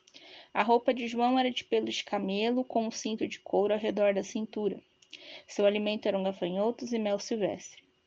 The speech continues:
E em sua pregação ele dizia: "Depois de mim virá aquele que é mais forte do que eu,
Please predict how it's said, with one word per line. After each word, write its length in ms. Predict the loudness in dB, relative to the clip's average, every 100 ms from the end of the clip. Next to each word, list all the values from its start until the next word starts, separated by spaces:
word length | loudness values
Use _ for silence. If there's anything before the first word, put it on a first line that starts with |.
| _
E 80 | -2
em 100 | 0
sua 220 | 0 -2
pregação 640 | 0 2 4 2 0 -2 0
ele 220 | -2 -2
dizia: 380 | -4 -6 -8 -14 -16 _ _ _ -20 -20 -20 -14 2
"Depois 440 | 2 6 6 6
de 120 | 4
mim 280 | 4 2 0
virá 220 | 2 4
aquele 400 | 2 0 0 0
que 140 | -2 -4
é 40 |
mais 280 | -2 -4 -4
forte 380 | -2 -2 -2 -6
do 80 |
que 220 | -6 0
eu, 120 | 0